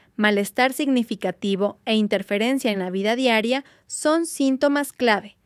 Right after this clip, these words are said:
Para manejarlo, identifica desencadenantes, practica relajación, establece límites de tiempo, busca apoyo y desafía tus pensamientos. El toc se considera crónico,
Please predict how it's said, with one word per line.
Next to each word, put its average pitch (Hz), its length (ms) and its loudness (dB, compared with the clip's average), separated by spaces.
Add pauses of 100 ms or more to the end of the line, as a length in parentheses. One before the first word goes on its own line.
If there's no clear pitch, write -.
(320)
Para 208 200 2
manejarlo, 233 840 0
identifica 240 800 0
desencadenantes, 226 1160 -2 (260)
practica 226 540 0
relajación, 240 760 -2 (300)
establece 247 760 2
límites 214 440 0
de 240 100 0
tiempo, 247 600 -2
busca 294 420 0
apoyo 220 500 2
y 220 100 0
desafía 214 560 0
tus 233 200 -2
pensamientos. 226 840 -4 (540)
El 254 220 2
toc 330 400 4 (120)
se 285 220 -2
considera 220 540 2
crónico, 285 600 0